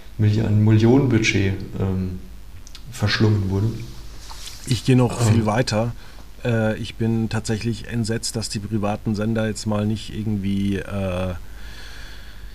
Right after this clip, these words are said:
Speaker 2: diese ganzen Filmhochschulen, äh, abgraben und sagen, „Hier macht ihr mal irgendwie Kurzfilme, abendf-, äh,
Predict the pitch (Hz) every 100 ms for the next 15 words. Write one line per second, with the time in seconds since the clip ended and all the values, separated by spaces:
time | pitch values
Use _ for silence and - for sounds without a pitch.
0 | - - - 147 156 170 156 151 190 226
1 | 214 - - 151 147 127 120 120 127 123
2 | 117 120 120 - - 107 107 107 104 110
3 | 104 113 113 117 110 107 127 131 127 120
4 | 120 - 135 123 120 120 123 127 123 113
5 | 139 143 - 147 143 131 104 135 147 -
6 | - 139 135 131 127